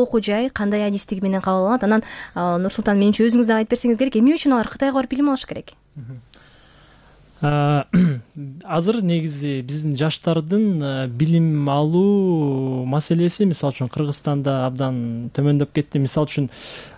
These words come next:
Speaker 2: а, м, э, сапатын айтып кетсек, э,
Speaker 1: Мгм.
Speaker 2: сапаттуу билим, э, берилбейт да, эми көбүнчө биздин окуу жайлардачы. Бул биринчи
Speaker 1: Мгм.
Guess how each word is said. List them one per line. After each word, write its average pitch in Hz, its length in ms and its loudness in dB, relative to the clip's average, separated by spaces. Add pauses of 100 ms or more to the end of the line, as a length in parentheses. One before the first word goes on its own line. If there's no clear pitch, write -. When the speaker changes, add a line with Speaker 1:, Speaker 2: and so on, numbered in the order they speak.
Speaker 2:
а, 123 720 0 (100)
м, 127 460 -6
э, 165 260 2
сапатын 160 600 -4
айтып 147 320 -6
кетсек, 175 400 -6
э, 135 140 -6 (160)
Speaker 1:
Мгм. 127 200 -2
Speaker 2:
сапаттуу 170 480 -2
билим, 160 520 2
э, 135 360 -6 (360)
берилбейт 170 420 2 (840)
да, 196 140 2
эми 127 320 -2
көбүнчө 143 460 2
биздин 131 200 -6
окуу 139 200 -6
жайлардачы. 143 600 -4
Бул 127 120 -6
биринчи 135 640 -2
Speaker 1:
Мгм. 117 60 -10